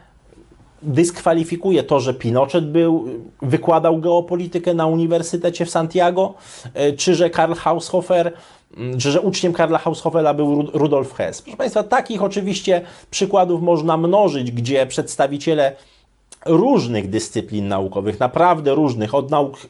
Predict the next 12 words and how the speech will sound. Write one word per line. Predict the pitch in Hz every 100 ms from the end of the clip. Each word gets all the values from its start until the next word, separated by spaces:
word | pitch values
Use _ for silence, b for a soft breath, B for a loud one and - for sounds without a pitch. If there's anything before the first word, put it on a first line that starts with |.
| -
humanistycznych, | 160 151 147 - 143 - 120 - 120
społecznych, | - 156 151 147 143 127 B B B
aż | 127 127
po | -
nauki | 131 131 127
techniczne, | 123 135 131 135 - 127
brali | 123 123 147 147 131
udział, | 170 151 127 127 123 131 B B B _
no, | 139 151 180
w | -
haniebnych | - 208 214 135 110 98 -
czynach, | 101 92 - -